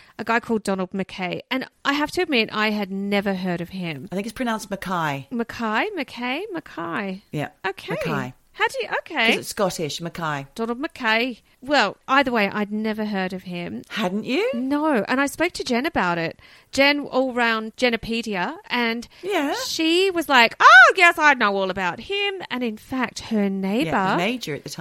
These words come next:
Speaker 2: time.
Speaker 1: neighbour lived in Griffith and has some goss, but didn't get to me in time. Maybe we'll do some updates.
Speaker 2: The fact that you've just mentioned Griffith, you do know that's my parents' hometown,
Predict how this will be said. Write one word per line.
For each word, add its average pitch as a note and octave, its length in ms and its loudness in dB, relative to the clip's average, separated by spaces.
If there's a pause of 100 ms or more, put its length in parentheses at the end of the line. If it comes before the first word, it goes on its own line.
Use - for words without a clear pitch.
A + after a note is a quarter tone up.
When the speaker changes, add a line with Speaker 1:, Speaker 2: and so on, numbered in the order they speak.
(100)
Speaker 2:
time. G3 160 -2
Speaker 1:
neighbour F#3+ 340 -4
lived F3+ 280 -8
in F3 120 -8
Griffith F#3+ 460 -8
and F3+ 100 -6
has F3+ 280 -8
some F3 500 -8
goss, G3+ 460 0
but A#3 200 0
didn't D4 220 -4
get D4+ 200 4
to - 120 -8
me D#4 140 -2
in C4+ 80 -2
time. C4 580 -2 (140)
Maybe A#3 280 0
we'll A#3+ 280 4
do A#3+ 180 0
some A3+ 180 -4
updates. G#3 680 -4
Speaker 2:
The A3+ 120 -4
fact C4 220 0
that B3+ 80 -4
you've G#3+ 140 -4
just - 160 -8
mentioned G#3 320 -4
Griffith, G3 640 0 (280)
you G#3 100 -4
do A#3+ 160 0
know G#3+ 160 0
that's F#3+ 260 0
my F#3 160 2
parents' F#3+ 380 -2
hometown, D3 600 -6